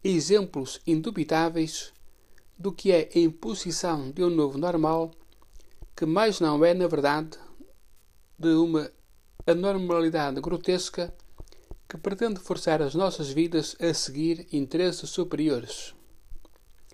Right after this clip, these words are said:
E aqui é que está o bucilis da questão do Djokovic.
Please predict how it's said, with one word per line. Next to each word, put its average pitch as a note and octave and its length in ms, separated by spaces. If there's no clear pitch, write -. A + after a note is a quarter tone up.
E C4 120
aqui B3 280
é G3+ 60
que - 80
está F3+ 460
o D#3+ 80
bucilis F3 800
da F3+ 120
questão E3 400
do E3 120
Djokovic. D3 800